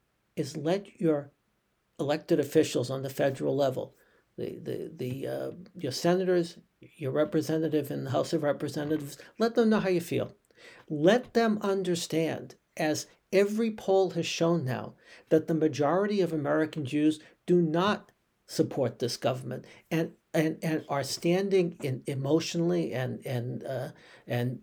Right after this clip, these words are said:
uh, symbolically with the protesters. Let them know that, because they need to know that American Jews are not, so to speak, lockstep with the government of Israel.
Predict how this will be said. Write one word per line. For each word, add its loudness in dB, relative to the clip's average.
uh, -4
symbolically 4
with 4
the 4
protesters. -2
Let 0
them 4
know 6
that, -4
because 2
they 6
need 6
to 0
know 4
that -2
American -2
Jews 0
are -2
not, -2
so -2
to -6
speak, -2
lockstep 0
with -4
the 0
government 0
of -2
Israel. 2